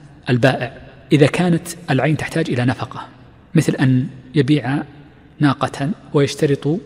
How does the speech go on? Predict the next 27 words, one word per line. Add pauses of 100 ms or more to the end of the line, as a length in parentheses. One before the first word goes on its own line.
(380)
آه،
بقاءها
عنده (440)
شهرا (260)
لينتفع
بحلابها (340)
أو
لينتفع
بركوبها، (600)
فالنفقة
في
هذه
المدة
لمن؟ (480)
أي
مدة
الاستثناء (340)
تكون
على
من؟ (460)
نقول
إن
المعتمد
أنها
تكون
على
البائع،